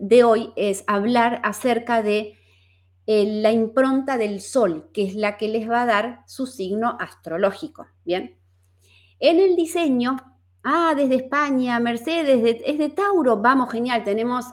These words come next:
eh, vamos a tener un testimonio, <laughs> ¿ok? Y que ustedes, em, se hacen su diseño,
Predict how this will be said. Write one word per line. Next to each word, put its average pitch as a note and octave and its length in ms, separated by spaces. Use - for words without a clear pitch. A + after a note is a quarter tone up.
eh, D3 140
vamos G3 240
a G3+ 80
tener G#3+ 280
un A#3 220
testimonio, G3 640
<laughs> D3 300
¿ok? D#3 100
Y D4+ 180
que E4 280
ustedes, E4 640
em, G#3 760
se - 180
hacen D#4 280
su E4 80
diseño, D#4+ 640